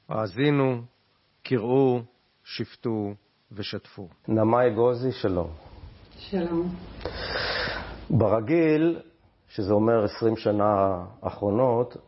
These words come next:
Speaker 1: את עובדת בענייני השואה שלנו, השואה הידועה,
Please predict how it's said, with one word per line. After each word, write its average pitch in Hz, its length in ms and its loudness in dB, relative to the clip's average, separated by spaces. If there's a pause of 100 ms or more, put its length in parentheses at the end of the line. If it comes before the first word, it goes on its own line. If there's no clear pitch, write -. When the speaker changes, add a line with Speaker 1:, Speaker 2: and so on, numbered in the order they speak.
Speaker 1:
את - 120 -4
עובדת 110 520 0
בענייני 104 580 0
השואה 95 920 2
שלנו, 90 520 -6 (720)
השואה 107 320 2
הידועה, 110 460 0